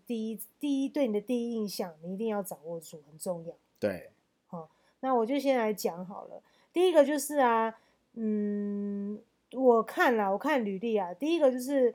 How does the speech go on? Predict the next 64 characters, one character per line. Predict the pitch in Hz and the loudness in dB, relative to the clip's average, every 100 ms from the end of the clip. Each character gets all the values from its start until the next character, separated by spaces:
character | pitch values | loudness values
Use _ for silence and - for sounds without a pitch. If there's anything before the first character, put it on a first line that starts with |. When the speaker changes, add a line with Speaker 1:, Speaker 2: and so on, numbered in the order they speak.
| - - - _ | -2 -20 -20 _
Speaker 1:
你 | - | -8
不 | 208 240 | -2 2
要 | 277 294 | 4 4
去 | 285 285 262 | 0 -4 0
用 | 254 226 202 175 | 0 0 -2 -8
很 | 175 170 | -10 -10
多 | 185 202 202 202 196 196 _ _ _ _ | -4 0 0 0 -2 -6 _ _ _ _
范 | - - 247 190 | -4 2 2 0
本， | 180 - - _ _ _ _ _ | -8 -14 -18 _ _ _ _ _
就 | - | -8
是 | 226 240 | -6 -4
很 | 226 185 | -6 -4
多 | 208 214 | -2 0
sample， | 214 214 202 208 - - _ _ _ | -2 -4 -4 -10 -12 -16 _ _ _
上 | 285 | 0
面 | 277 | 0
不 | 240 | 0
是 | 240 | -2
会 | 240 233 | 0 0
有 | 196 | -2
那 | |
种 | 220 208 | -2 -2
类 | 226 220 | 0 0
似 | - 233 | -2 -6
罐 | - 220 190 | -2 -2 -4
头 | 175 175 | -8 -8
的 | 180 | -8
履 | 170 160 156 | -10 -12 -10
历 | 190 | -12
吗？ | 160 147 _ _ _ _ | -12 -20 _ _ _ _
我 | 208 | -8
是 | 214 | -6
觉 | 262 254 | 2 4
得 | |
最 | 240 269 226 | 4 2 0
好， | 175 151 - - | -2 -14 -18 -8
你 | 214 | -2
可 | 311 | 2
以 | 359 | 4
先 | - 311 320 | 2 0 0
把 | 226 196 | -2 -2
它 | 226 | -2
载 | 233 170 | -2 -4
下 | 160 220 | -2 -2
来 | 190 | -2
没 | 180 | -4
关 | 185 185 | -4 -6
系， | 190 190 | -8 -8
有 | 185 | -6
时 | 180 | 0
候 | 247 | 0
真 | 233 226 | 0 -2
的 | |
我 | 202 | -4
们 | 185 185 196 | -4 -6 -6
难 | 202 220 | -6 -2
免 | 233 202 | -2 0
没 | 208 | 0
有 | 226 | -2
什 | 196 | -4
么 | 180 180 - _ - | -8 -8 -10 _ -2
想 | 233 208 247 | 0 0 0
法 | 233 175 | -2 -2
嘛， | - | -8